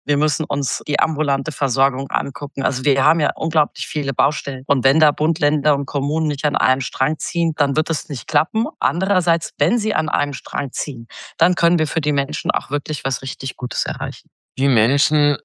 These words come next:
Speaker 2: nehmen die Diskussion sehr deutlich zur Kenntnis, dass über die Primärversorgung quasi eine Lotsenfunktion eingeführt werden soll und gerade der Facharztzugang ist dabei in der Diskussion. Das heißt,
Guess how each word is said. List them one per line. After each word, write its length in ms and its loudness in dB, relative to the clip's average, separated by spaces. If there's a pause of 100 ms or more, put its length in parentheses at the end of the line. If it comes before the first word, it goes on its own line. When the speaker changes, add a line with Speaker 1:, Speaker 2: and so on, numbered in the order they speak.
Speaker 2:
nehmen 280 2
die 140 -2
Diskussion 640 -2
sehr 160 0
deutlich 540 0
zur 200 -4
Kenntnis, 540 -2
dass 240 0
über 220 -2
die 120 -4
Primärversorgung 1000 0
quasi 520 0
eine 220 0
Lotsenfunktion 1080 0
eingeführt 640 -2
werden 320 2
soll 360 2
und 420 -4
gerade 460 0
der 160 2
Facharztzugang 1400 -2 (180)
ist 300 -4
dabei 380 2
in 140 -2
der 100 0
Diskussion. 800 -2
Das 180 -2
heißt, 460 0